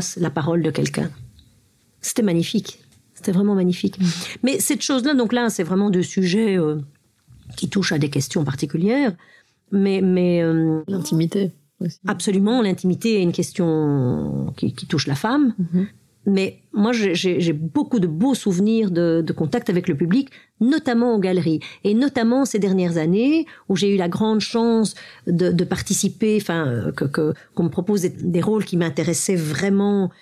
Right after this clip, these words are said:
Speaker 1: avec, euh, des choses à défendre, à travers une comédie, hein, une comédie très, euh, basique dans le sens une comédie tout public.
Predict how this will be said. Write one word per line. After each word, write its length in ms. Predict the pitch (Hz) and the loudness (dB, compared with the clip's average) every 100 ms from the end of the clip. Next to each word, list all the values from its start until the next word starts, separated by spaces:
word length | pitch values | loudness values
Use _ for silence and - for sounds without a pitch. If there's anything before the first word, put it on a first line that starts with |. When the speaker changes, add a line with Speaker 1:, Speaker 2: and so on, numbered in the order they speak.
| - | -10
Speaker 1:
avec, 400 | - 160 160 143 | -4 -2 -2 -2
euh, 560 | 175 160 156 151 147 139 | 0 2 2 2 2 2
des 140 | 139 | 0
choses 260 | 151 214 180 | 0 0 0
à 80 | 156 | 0
défendre, 640 | 165 - 185 220 302 247 - _ | -2 -2 -2 0 0 -2 -12 _
à 120 | - 220 | -6 -6
travers 340 | - 214 262 | -2 -2 0
une 160 | 233 202 | 0 0
comédie, 480 | 208 208 240 185 | 0 2 2 2
hein, 140 | 180 220 | 2 0
une 80 | 202 | 0
comédie 360 | 185 180 196 | 0 2 0
très, 560 | - - - 247 247 220 | -4 -8 -2 0 0 0
euh, 220 | 190 185 180 _ _ _ | 2 0 -2 _ _ _
basique 400 | 185 190 165 214 | -2 0 0 0
dans 140 | 185 | 2
le 40 | 180 | 0
sens 320 | - 202 190 | 0 -2 0
une 80 | 185 | 0
comédie 300 | 175 170 196 | 0 2 0
tout 120 | 185 | 0
public. 520 | 139 156 185 277 - | -2 0 2 0 -2